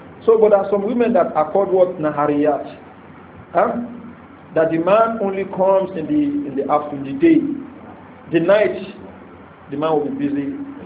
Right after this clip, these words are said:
So these women, they gave up their, their rights. Now, in the case of Nikah Misyar, it's a new thing, and that's a, a woman that is rich. She just wants to be under a man, rather than what?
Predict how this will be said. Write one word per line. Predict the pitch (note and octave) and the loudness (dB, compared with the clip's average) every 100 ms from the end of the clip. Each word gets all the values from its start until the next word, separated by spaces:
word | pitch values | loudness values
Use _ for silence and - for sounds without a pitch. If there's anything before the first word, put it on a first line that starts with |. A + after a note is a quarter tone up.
| - | 2
So | A3+ A3+ A3 | 4 4 4
these | C4+ F3+ | 0 0
women, | A#3 A3+ A3 G3 | 0 0 0 -2
they | F3+ | 0
gave | F3+ F3+ F3 | 2 4 4
up | E3+ | 2
their, | D3 C#3+ D3+ - - - - - | 2 0 0 -4 -12 -20 -18 -6
their | C3 B2+ | -4 -2
rights. | C3+ - - - - - - - - - - - - - - - - - - - - - | -4 -4 -10 -18 -20 -20 -20 -20 -20 -20 -20 -20 -20 -20 -20 -20 -20 -20 -20 -20 -20 -6
Now, | G#3 C4 | 0 0
in | B3 | 0
the | A#3+ | -2
case | D4+ - | -2 0
of | G#3+ | 0
Nikah | F#3 F#3 A3 F#3+ | -2 -2 -2 0
Misyar, | F3 - F#3+ E3+ C#3+ A2+ - | -2 0 2 4 2 -2 -8
it's | D3 | -6
a | D#3+ | -4
new | F3 A3 A3 | 0 0 0
thing, | F#3 C#3+ C#3+ | -2 -6 -6
and | C#3 | -2
that's | D#3+ C#3 D#3+ | 0 0 -4
a, | D3 C#3+ | -6 -4
a | D#3+ | -6
woman | D#3+ G#3 G#3+ | -4 -2 0
that | F3 - | 0 -2
is | C#3+ | -8
rich. | C#3+ D#3 D#3 - - - - - - - - - - - - - - - | -6 -6 -6 -10 -14 -20 -20 -20 -20 -20 -20 -20 -20 -20 -20 -20 -20 -18
She | G3 | -4
just | A3 A#3 | 0 0
wants | A3+ G#3 | 0 -2
to | F#3 | -2
be | F#3 | 0
under | G3+ F#3+ F#3+ F#3+ G3 F#3+ - - | 0 0 2 4 2 -4 -12 -6
a | D3+ | -2
man, | E3 D3+ - - - | 0 0 -2 -12 -2
rather | G3 G#3 | 2 2
than | F#3+ F3 E3+ | 2 0 0
what? | F#3+ | 0